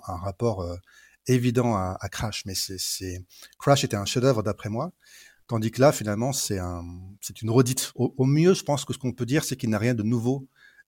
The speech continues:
à nous dire, euh, Cronenberg. Donc, c'est un Cronenberg qui avait décidé, euh, après Existence, de se tourner vers un autre type de cinéma. Après trente ans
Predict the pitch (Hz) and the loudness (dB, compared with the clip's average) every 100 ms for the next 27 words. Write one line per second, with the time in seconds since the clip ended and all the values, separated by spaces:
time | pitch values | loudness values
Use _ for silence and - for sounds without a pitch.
0 | - 113 117 101 98 95 _ _ _ _ | 0 2 2 2 -2 -4 _ _ _ _
1 | - 101 117 - 101 90 90 - 95 - | -14 -12 -12 -10 -8 -6 -8 -10 -16 -14
2 | - - - - - 135 120 120 160 151 | -16 -16 -20 -6 0 4 4 4 2 4
3 | 143 170 - 107 110 139 - 147 131 143 | 6 6 4 2 2 2 2 2 4 4
4 | 151 104 101 113 - - 131 127 110 117 | 6 4 2 -2 -4 0 4 4 4 -2
5 | 131 127 127 - - - - _ - 110 | 0 0 -2 -4 -8 -20 -20 _ -6 -4
6 | - - 120 123 117 98 123 139 139 135 | -4 -2 2 4 4 2 0 -2 -4 -4
7 | - 117 151 - - - 156 147 151 143 | 0 0 0 -2 -4 -2 -2 2 2 0